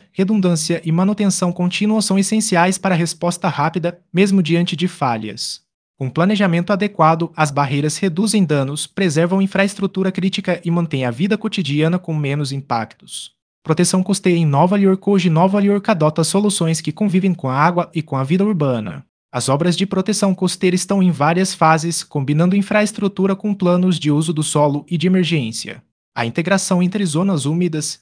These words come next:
drenagem e melhorias no tráfego, buscando manter bairros ativos durante tempestades e inundações. O objetivo é um sistema mais resiliente, protegendo casas, escolas e comércio,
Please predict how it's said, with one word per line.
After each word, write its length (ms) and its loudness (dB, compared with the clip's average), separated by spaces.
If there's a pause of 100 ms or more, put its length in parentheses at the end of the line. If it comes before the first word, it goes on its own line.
(140)
drenagem 560 0
e 80 -2
melhorias 500 0
no 100 -2
tráfego, 600 -4 (200)
buscando 400 0
manter 240 2
bairros 460 2
ativos 420 0
durante 400 2
tempestades 920 -2
e 60 -2
inundações. 920 -2 (340)
O 80 -4
objetivo 500 0
é 40 2
um 80 0
sistema 460 -2
mais 260 0
resiliente, 540 0
protegendo 520 0
casas, 640 -2
escolas 560 0
e 60 -4
comércio, 640 -2